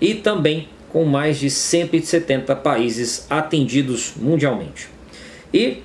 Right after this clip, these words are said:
falando do pneu, então é um pneu de excelente uso na cidade ou em rodovias. Então, pra quem tá querendo comprar um pneu de aro vinte e nove, mas que é um de largura dois ponto um, então nós temos essa largura deste modelo,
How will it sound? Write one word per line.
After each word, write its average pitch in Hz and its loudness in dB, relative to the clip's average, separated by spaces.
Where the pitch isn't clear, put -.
falando 127 2
do 156 4
pneu, 214 2
então 170 2
é 202 4
um 202 2
pneu 160 4
de 127 -2
excelente 170 0
uso 165 4
na 156 0
cidade 123 -2
ou 190 4
em 185 0
rodovias. 120 4
Então, 123 0
pra 160 0
quem 143 -2
tá 139 2
querendo 127 2
comprar 123 0
um 113 -2
pneu 123 0
de 117 2
aro 120 2
vinte 120 -6
e 117 -2
nove, 180 0
mas 127 0
que 165 4
é 160 4
um 160 2
de 131 2
largura 139 4
dois 160 4
ponto 147 -2
um, 175 2
então 127 0
nós 123 0
temos 120 -2
essa 120 0
largura 117 2
deste 120 0
modelo, 180 2